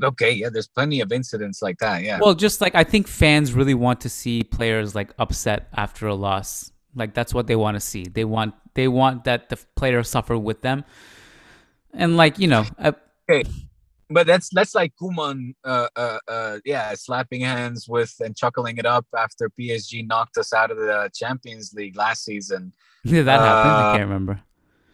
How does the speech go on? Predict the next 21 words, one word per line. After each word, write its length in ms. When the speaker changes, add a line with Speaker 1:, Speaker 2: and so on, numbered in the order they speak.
Speaker 1:
Yeah, 400
that 160
happened. 360
And 140
then, 80
of 140
course, 240
we 60
had 180
Longley 560
with, 360
uh, 340
the 100
Bayern 520
guys, 540
Speaker 2:
Mm. 160
Speaker 1:
uh, 320
doing 420
similar 300
things. 420
And, 220